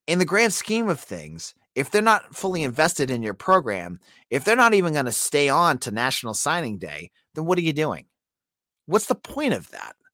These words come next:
Like, you're, you're, you get a player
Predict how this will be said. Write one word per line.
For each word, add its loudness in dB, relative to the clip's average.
Like, 2
you're, 6
you're, 6
you -2
get 4
a 2
player 0